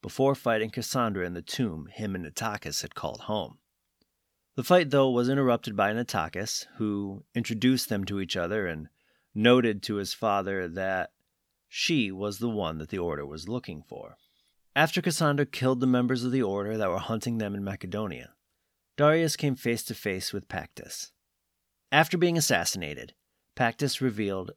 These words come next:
the shared history between himself and Darius to Cassandra and Nitocris, but after his death, Darius did give him a proper burial. Knowing that their location was compromised and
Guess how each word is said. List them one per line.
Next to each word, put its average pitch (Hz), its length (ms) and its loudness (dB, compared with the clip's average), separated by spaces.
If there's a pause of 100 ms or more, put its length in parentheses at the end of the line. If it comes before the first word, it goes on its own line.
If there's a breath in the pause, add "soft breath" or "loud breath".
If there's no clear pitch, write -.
the 98 140 -8
shared 120 340 2
history 113 380 -2
between 90 340 -8
himself 95 540 -4
and 98 160 -6
Darius 90 640 -2 (200)
to 110 120 -2
Cassandra 107 680 -2 (440)
and 107 220 0
Nitocris, - 640 -6 (640)
but 123 280 4 (120)
after 113 320 0
his 113 140 0
death, 90 400 -2 (340)
Darius 120 420 4
did 123 280 0
give 117 200 2
him 101 180 -2
a 95 40 -2
proper 90 380 -4
burial. 82 540 -4 (1600)
Knowing 160 260 8
that 156 120 2
their 147 140 4
location 127 520 2
was 123 140 0
compromised 95 720 -4
and 87 260 -10